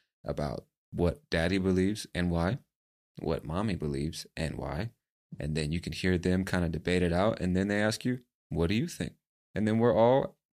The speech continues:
gonna talk about it. At the end of the day, mommy and daddy have the final say. So that's just, uh, perks that come with the job. We make the final decision, but at least we can talk about it.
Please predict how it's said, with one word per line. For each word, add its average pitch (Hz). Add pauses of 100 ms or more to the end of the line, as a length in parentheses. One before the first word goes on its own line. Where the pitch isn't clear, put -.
gonna -
talk 110
about 120
it. 135 (240)
At 85
the 87
end 98
of 185
the 101
day, 117
mommy 110
and 101
daddy 104
have 98
the 82
final 82
say. 98
So 69
that's 87
just, 98
uh, 92 (460)
perks 117
that 95
come 101
with 90
the -
job. 90
We 95
make 95
the -
final 90
decision, 90 (280)
but 98
at 90
least 113
we 113
can - (140)
talk 110
about -
it. -